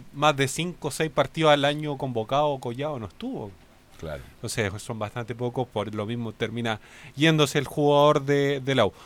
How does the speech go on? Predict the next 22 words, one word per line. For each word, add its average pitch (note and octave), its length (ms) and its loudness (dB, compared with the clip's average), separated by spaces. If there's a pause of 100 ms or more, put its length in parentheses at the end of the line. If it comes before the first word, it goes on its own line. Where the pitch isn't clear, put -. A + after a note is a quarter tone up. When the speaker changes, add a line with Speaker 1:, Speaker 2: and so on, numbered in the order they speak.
(120)
Speaker 1:
Luis F3+ 220 6
Rojas, E3+ 480 0
el A#2+ 100 -10
volante, D#3 540 -2 (280)
extendió C#3 520 -4
también D3 260 -4
su C#3+ 140 -10
contrato, D#3 520 -2
así C#3 200 -10
que C#3+ 260 -10
esa C3 580 -6
buena B2+ 520 -2 (400)
novedades B2+ 580 6
por, C3+ 220 -6
por C3 260 -8
parte C3+ 400 -4
de C3 120 0
la B2+ 80 -2
institución. B2+ 520 -4 (960)
Y A#2+ 120 0
lo C3+ 100 4
último, F#3 600 2